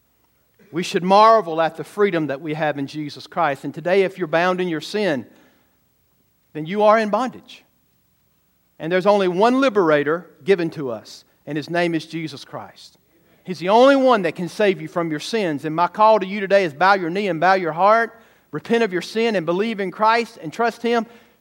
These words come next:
and you'll be set free from sin. Why? Because He became a curse for us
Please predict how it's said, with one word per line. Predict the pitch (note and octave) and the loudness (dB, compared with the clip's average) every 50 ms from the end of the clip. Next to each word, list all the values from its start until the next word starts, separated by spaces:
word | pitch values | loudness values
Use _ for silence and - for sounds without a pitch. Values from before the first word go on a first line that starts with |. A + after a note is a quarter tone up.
| _ _ - | _ _ -20
and | A2 A#2 B2 | -18 -12 -6
you'll | F3 A#3+ | -6 -4
be | A3+ G3 A3 | -4 -4 -6
set | G3+ - - A3 F#3 - | -8 -6 -6 -6 -6 -6
free | - - E3 D3+ B2 G2+ F2 _ _ _ _ _ _ _ _ _ _ _ _ _ _ _ _ | -8 -10 -12 -12 -12 -12 -16 _ _ _ _ _ _ _ _ _ _ _ _ _ _ _ _
from | _ - C#3 B2+ | _ -14 -14 -12
sin. | - - D#3 - - - _ _ _ | -12 -10 -10 -12 -12 -14 _ _ _
Why? | - D3 D3+ F3 G#3+ A3+ | -8 -4 0 0 2 0
Because | G#3+ F3+ D#3+ - F3 D3+ - - - | 0 -2 -4 -4 -4 -4 -4 -6 -10
He | - G#3+ B3 A#3+ | -6 -4 -4 -2
became | A3 A3+ A#3 G#3+ - A3 G#3+ G#3+ G#3 G#3 | -2 -4 -8 -6 -2 -2 -2 0 2 2
a | G#3 G#3 | 0 0
curse | G3+ G#3 G#3 F#3+ F#3 | 0 -2 -2 -2 -4
for | - - G3 F#3 F3+ | -4 -6 -4 -2 0
us | F#3 F3+ D#3 C3+ - - - - - - - - | 2 2 2 0 -2 -8 -18 -18 -18 -18 -20 -20